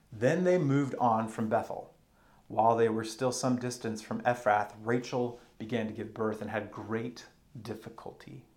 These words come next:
And as she was having great difficulty in childbirth, the midwife said to her, 'Don't despair, for you have another son.' And as she breathed her last, for she was dying, she named her son Ben-Oni, which means son of my sorrow or grief.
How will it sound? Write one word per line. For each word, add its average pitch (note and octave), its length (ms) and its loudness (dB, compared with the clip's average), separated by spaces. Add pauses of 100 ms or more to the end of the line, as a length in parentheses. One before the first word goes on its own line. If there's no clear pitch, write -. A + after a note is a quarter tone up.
(560)
And A#2 140 2
as D3 120 6
she F3+ 140 0
was E3+ 160 0
having D#3+ 400 6
great G#2+ 340 -2
difficulty - 760 -10
in A#2 80 -12
childbirth, G2+ 680 2
the A2 60 -6
midwife G#2+ 400 0
said G#2 220 -4
to G#2 80 -8
her, G2+ 180 -6
'Don't G#2+ 340 -8
despair, G#2+ 600 -10 (240)
for - 160 -8
you A2 340 -8 (140)
have G#2+ 240 -8
another G2+ 240 -10
son.' G2+ 400 -6 (840)
And A#2+ 120 2
as D3 100 2
she E3+ 100 0
breathed E3 680 -2 (220)
her B2+ 100 -4
last, - 640 -8
for A2 100 -10
she A2+ 100 -8
was A2 140 -8
dying, A2+ 560 -8 (460)
she - 120 -8
named B2+ 200 2
her - 100 -4
son A2 380 -2 (260)
Ben-Oni, A2+ 640 0 (500)
which A#2 200 -4
means C#3 520 2
son C#3 280 0
of A#2 100 0
my A#2 120 4
sorrow A#2 420 4
or G2+ 140 -2
grief. A#2+ 560 -6